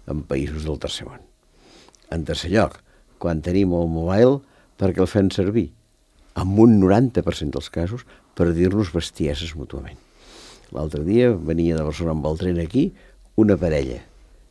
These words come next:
que hauria estar contenta, perquè la senyora tenia panxeta, per tant, haurien estar contents perquè esperaven una criatura o una cosa d'aquesta mena. No es van dir ni una sola paraula des de Barcelona a Sant Cugat.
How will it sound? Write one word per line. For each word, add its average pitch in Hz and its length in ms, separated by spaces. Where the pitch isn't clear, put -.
que 80 100
hauria 87 220
estar 92 180
contenta, 92 460
perquè 69 240
la 71 100
senyora 76 300
tenia 80 260
panxeta, 82 460
per 73 120
tant, 73 280
haurien 78 300
estar 71 180
contents 73 400
perquè 73 160
esperaven 82 540
una 90 240
criatura 92 540
o 87 40
una 85 140
cosa 85 240
d'aquesta 82 400
mena. 107 240
No 123 220
es 135 100
van 98 240
dir - 160
ni 101 300
una 113 120
sola 87 280
paraula 107 400
des 87 220
de 90 80
Barcelona 95 560
a - 140
Sant 80 180
Cugat. 62 300